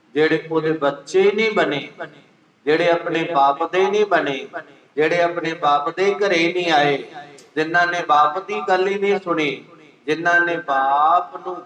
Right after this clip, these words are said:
ਬਾਪ ਹੀ ਨਹੀਂ ਮੰਨਿਆ, ਤੇ ਫਿਰ ਇੱਕ ਦਿਨ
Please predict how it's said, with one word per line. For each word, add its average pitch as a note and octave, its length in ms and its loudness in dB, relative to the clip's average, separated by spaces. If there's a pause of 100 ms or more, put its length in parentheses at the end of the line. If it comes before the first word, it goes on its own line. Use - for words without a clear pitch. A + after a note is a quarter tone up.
(120)
ਬਾਪ D3 640 2
ਹੀ G#3+ 200 -4
ਨਹੀਂ F#3 320 -2
ਮੰਨਿਆ, D3+ 640 0 (600)
ਤੇ C3+ 120 0
ਫਿਰ C3+ 220 -2
ਇੱਕ C#3 220 -2
ਦਿਨ B2+ 260 -8